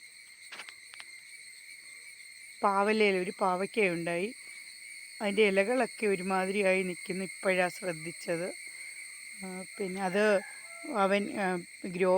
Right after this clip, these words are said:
ബാഗ് നട്ടതായിരുന്നു കേട്ടോ. ഗ്രോ ബാഗ് നട്ട് അവിടെ ഇങ്ങനെ വെച്ചേക്കുവാ. പിന്നെ ബാക്കിയെല്ലാം ഇനിയിപ്പം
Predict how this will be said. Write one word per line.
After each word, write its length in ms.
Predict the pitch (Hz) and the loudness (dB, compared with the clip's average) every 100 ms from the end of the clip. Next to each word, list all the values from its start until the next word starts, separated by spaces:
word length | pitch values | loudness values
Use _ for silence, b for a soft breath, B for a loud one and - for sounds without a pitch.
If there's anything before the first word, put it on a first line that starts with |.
| 185 | 8
ബാഗ് 340 | 214 220 233 214 | 6 6 2 0
നട്ടതായിരുന്നു 600 | 165 185 175 165 156 190 | 0 0 2 0 0 -2
കേട്ടോ. 240 | 202 - 151 - - B B - - 180 | -2 -2 -4 -6 -20 B B -20 -14 -4
ഗ്രോ 180 | 170 175 170 | 2 2 4
ബാഗ് 360 | 185 185 190 180 | 4 2 -2 -4
നട്ട് 260 | 165 - 190 - | -4 -6 -8 -4
അവിടെ 180 | 202 170 165 | -4 -4 -2
ഇങ്ങനെ 240 | 165 175 170 | 0 0 -2
വെച്ചേക്കുവാ. 640 | 147 - 165 - 185 180 - - _ - _ _ _ - - - - _ - - - _ - - - - _ | -4 -6 -6 -6 -4 -4 -4 -12 _ -20 _ _ _ -20 -20 -20 -20 _ -20 -20 -20 _ -20 -20 -20 -20 _
പിന്നെ 180 | - 214 226 | -6 2 6
ബാക്കിയെല്ലാം 580 | 214 - 254 226 214 185 - | 6 6 4 6 4 2 0
ഇനിയിപ്പം 380 | 233 254 262 | -2 2 4